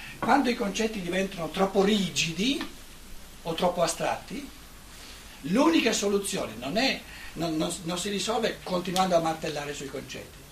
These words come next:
bisogna ritornare nell'immagine. E quando le immagini diventano troppo sfocate, troppo pappamolle, eccetera, eccetera, bisogna avere il coraggio di tuffarsi nei concetti. Quindi,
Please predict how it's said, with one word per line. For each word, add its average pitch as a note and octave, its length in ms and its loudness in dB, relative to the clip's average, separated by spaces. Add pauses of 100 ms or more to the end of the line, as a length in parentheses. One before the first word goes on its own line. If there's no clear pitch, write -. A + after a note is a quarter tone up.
(340)
bisogna E3 340 -4
ritornare F#3+ 460 -6
nell'immagine. D#3 1000 -8 (1800)
E F#3+ 140 2
quando C4+ 340 6
le A3 120 8
immagini F3 680 0
diventano E3+ 400 -2
troppo G3+ 260 -6
sfocate, F3 680 -6
troppo D#3 1000 0
pappamolle, C#3+ 540 -4
eccetera, C3+ 260 -10
eccetera, - 220 -12 (140)
bisogna E3 220 -4
avere F3 160 0
il E3+ 40 -4
coraggio A3+ 580 0 (680)
di - 120 -12
tuffarsi F#3 500 -10
nei - 140 -8
concetti. C#3+ 720 -4 (1120)
Quindi, G3+ 420 4